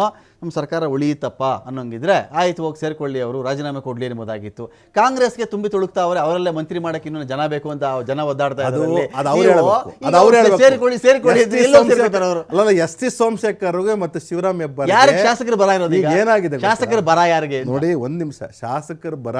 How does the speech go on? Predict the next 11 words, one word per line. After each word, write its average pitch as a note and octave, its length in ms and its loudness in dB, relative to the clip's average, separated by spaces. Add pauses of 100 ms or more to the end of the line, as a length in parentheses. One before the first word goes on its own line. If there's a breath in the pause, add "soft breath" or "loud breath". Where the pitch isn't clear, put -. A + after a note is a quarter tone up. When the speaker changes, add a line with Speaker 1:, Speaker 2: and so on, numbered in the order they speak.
(160)
Speaker 2:
ಯಾವಾಗ್ಲೂ A#2 420 -6
ಇದ್ದೇ C3 240 -6
ಇರುತ್ತೆ C3 240 -8
ಕಾಂಗ್ರೆಸ್ A2 380 -12
ಪಾರ್ಟಿ. G#2+ 240 -14
ಯಾಕಂದ್ರೆ A#2 220 -14
ಸ್ಪ್ಲಿಟ್ A#2+ 340 -14
ಆಗ್ಬಿಟ್ರೆ C3+ 300 -8
ಕಾಂಗ್ರೆಸ್ A2+ 340 -12
ಪಾರ್ಟಿ A2 240 -12
ಈಗ G2+ 160 -14